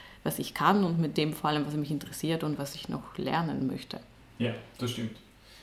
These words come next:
Speaker 2: Also für sich selbst stimmt das auf jeden Fall.
Speaker 1: Ja.
Speaker 2: Die, die, m, Kernkompetenzen, die man bei sich entdeckt, beziehungsweise die man entwickelt hat über die letzten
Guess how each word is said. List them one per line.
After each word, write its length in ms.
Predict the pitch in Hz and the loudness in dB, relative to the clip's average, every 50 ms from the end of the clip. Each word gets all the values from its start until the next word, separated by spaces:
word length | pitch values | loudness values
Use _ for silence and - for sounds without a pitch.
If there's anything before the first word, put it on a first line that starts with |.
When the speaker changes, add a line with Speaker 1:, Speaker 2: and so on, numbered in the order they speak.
| - - | -12 -2
Speaker 2:
Also 160 | - 117 113 | 0 2 4
für 180 | 120 117 143 139 | 4 2 2 0
sich 200 | 127 123 113 - | -2 -2 -2 0
selbst 500 | - 127 127 127 127 - - - - - - - - - - - - - - - | 2 2 2 2 0 -4 -8 -12 -14 -18 -20 -20 -20 -20 -20 -20 -20 -18 -16 -16
stimmt 380 | - - - 120 117 113 - 117 | -14 -4 2 2 4 4 4 0
das 100 | 113 113 | -2 -4
auf 100 | 110 - | -4 -2
jeden 220 | 107 107 113 110 110 | 2 4 4 4 4
Fall. 160 | - 117 - - - - 117 | 2 -4 -8 -8 -10 -8 -6
Speaker 1:
Ja. 140 | 175 160 156 - - | -4 -4 -4 -2 -2
Speaker 2:
Die, 220 | 113 107 107 107 | -2 -2 -2 -4
die, 300 | - 107 107 107 104 113 - - - - - - - - - - - - - - - - - - - - | -6 -8 -8 -8 -8 -10 -12 -14 -18 -20 -20 -20 -20 -20 -20 -20 -20 -20 -20 -20 -20 -20 -20 -20 -16 -4
m, 260 | - 117 113 110 107 - | 0 2 4 4 2 0
Kernkompetenzen, 1400 | - - - 135 147 - - - 151 127 131 120 120 123 131 147 143 - - 151 139 139 143 143 143 - - - - - - - - - - - - - - - - - - | 0 2 4 4 4 2 0 2 2 2 2 2 2 2 2 2 -2 -4 -4 -4 -2 -2 -4 -4 -4 -8 -10 -14 -16 -20 -20 -20 -20 -20 -20 -20 -20 -18 -18 -16 -16 -14 -2
die 200 | - 247 262 262 | 0 2 4 4
man 580 | 262 262 123 123 123 120 123 120 123 123 123 - - - | 4 6 6 6 6 6 4 4 4 2 2 -2 -6 -6
bei 120 | - 123 113 | -4 -4 -4
sich 200 | - - 110 110 | -2 -2 0 0
entdeckt, 640 | 110 101 - - 139 151 143 - - - - - - | 0 0 2 0 -2 -2 -2 -6 -8 -12 -14 -4 -2
beziehungsweise 600 | 110 110 - 123 123 113 113 120 113 113 - - | -2 0 2 2 2 4 4 2 0 0 -2 -2
die 120 | - 117 | 2 4
man 340 | 117 117 113 110 110 107 - - - - - - - - - - - - - - - - | 6 8 10 8 8 6 4 -4 -14 -20 -20 -20 -20 -20 -20 -20 -20 -20 -20 -20 -12 -4
entwickelt 560 | 151 120 113 117 127 131 - 165 135 - - | -2 -2 0 0 -4 -4 -2 -2 -2 0 0
hat 300 | - - - - - - - | 0 0 0 -4 -8 -10 -6
über 180 | 160 123 117 | -4 0 0
die 120 | 113 110 107 | 2 2 4
letzten 680 | 110 107 - - - - 113 104 101 107 107 - | 4 2 2 0 -2 0 0 0 0 0 -4 -4